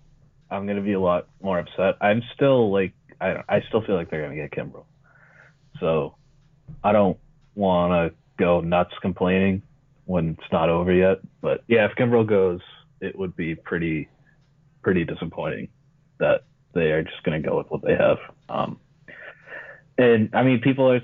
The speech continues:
saying that they need a closer, and it's like, I don't not think that Matt Barnes can handle that job or anything, but it's more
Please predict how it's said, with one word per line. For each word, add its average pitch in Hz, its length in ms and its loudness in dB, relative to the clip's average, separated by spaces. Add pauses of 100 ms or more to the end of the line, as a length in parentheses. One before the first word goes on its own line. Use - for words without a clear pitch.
(120)
saying 110 220 -2
that 113 160 -4
they 107 80 -6
need 107 120 -4
a 101 60 -6
closer, 107 720 -2
and 98 120 -8
it's 92 220 -10
like, 92 420 -2 (720)
I 113 100 4
don't 156 240 2 (320)
not 98 440 -6
think 101 160 -6
that 90 160 -4
Matt 90 240 -6
Barnes 87 300 -6
can 92 120 -8
handle 85 280 -6
that 90 180 2
job 98 240 2
or 101 40 2
anything, 101 460 0 (100)
but 90 120 -4
it's - 160 -12
more 98 420 2